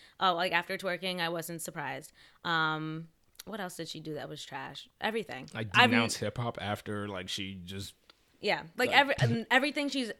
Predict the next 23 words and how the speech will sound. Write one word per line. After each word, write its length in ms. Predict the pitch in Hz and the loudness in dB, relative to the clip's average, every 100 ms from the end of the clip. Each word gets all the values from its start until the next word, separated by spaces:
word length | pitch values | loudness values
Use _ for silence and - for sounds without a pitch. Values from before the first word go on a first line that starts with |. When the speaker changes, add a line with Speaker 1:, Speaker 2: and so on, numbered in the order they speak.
| - | -6
Speaker 1:
done 360 | 202 190 196 220 | 0 2 2 -2
since, 680 | - - 180 185 214 - - _ - | -4 0 0 0 -2 -8 -10 _ -4
like, 280 | 185 165 | -4 -2
the 80 | 190 | -4
show, 260 | 165 185 170 | -2 0 0
like, 140 | 170 165 | 0 -4
Hannah 200 | 175 175 | -4 -4
Montana 460 | 175 175 175 175 | -6 -6 -4 -4
ended, 340 | 170 180 185 180 | -4 -4 -4 -4
I've 140 | 151 | -6
never, 360 | 160 151 147 147 | -6 -6 -8 -6
like, 120 | - 190 | -4 -2
I'm 160 | 202 | -2
not 160 | 196 190 | -2 -4
surprised. 400 | 202 185 151 - | -4 -6 -6 -8
It's 140 | 180 202 | -6 -2
like, 300 | 185 175 - _ | 0 -2 -10 _
I'm 340 | 196 196 170 156 - _ _ _ _ _ _ _ _ 170 | -6 -6 -8 -14 -20 _ _ _ _ _ _ _ _ -10
desensitized 640 | 214 170 160 - 151 147 | -4 -4 -4 -8 -10 -10
to 120 | - | -10
all 100 | 151 | -12
of 100 | - | -12
it. 140 | - | -14